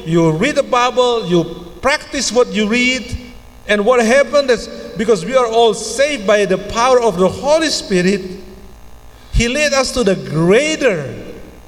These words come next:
Christ-likeness. He leads us to be someone change and help other people change.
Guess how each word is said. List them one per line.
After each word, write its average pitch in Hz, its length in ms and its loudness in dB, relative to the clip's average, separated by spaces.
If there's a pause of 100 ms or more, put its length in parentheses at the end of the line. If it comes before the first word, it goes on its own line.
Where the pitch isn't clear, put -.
(840)
Christ-likeness. 170 1200 -4 (560)
He 208 200 2
leads 214 760 2
us 120 540 -4 (440)
to 254 120 -2
be 214 600 -2 (120)
someone 214 1000 0 (580)
change 262 600 -4 (160)
and 185 200 2
help 208 340 2 (100)
other 180 320 2
people 202 540 -2
change. 190 420 -10